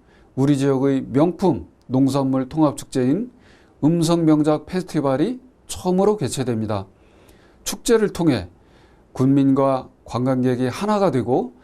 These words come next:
신명나게 즐길 수 있도록 만반의 준비를 다하겠습니다.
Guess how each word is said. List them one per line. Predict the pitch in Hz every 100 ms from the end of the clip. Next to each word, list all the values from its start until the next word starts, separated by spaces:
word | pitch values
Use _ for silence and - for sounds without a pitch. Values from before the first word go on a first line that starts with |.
| _ _ _ _
신명나게 | - - 214 214 220 208 196 196 185
즐길 | 160 165 151
수 | -
있도록 | 131 127 131 226 247 - _ _
만반의 | - 123 131 127 123 117
준비를 | 120 117 127 196 247 -
다하겠습니다. | 117 117 113 113 110 107 98